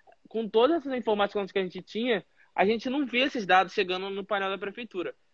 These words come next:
Foi aí que a gente decidiu criar o próprio painel. Não, vamos criar nosso painel, vamos fazer nossa solução, vamos fazer a partir daqui. E aí, com os dados que a Clínica da Família e a upa nos passavam,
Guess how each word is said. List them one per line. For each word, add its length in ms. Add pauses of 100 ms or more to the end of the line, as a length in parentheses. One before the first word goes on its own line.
(160)
Foi 180
aí 340
que 60
a 40
gente 180
decidiu 460
criar 240
o 80
próprio 340
painel. 500 (320)
Não, 240
vamos 240
criar 200
nosso 200
painel, 460
vamos 180
fazer 260
nossa 340
solução, 560
vamos 260
fazer 340
a 40
partir 240
daqui. 420 (420)
E 120
aí, 260
com 160
os 140
dados 580
que 160
a 100
Clínica 340
da 120
Família 460
e 120
a 120
upa 360
nos 140
passavam, 640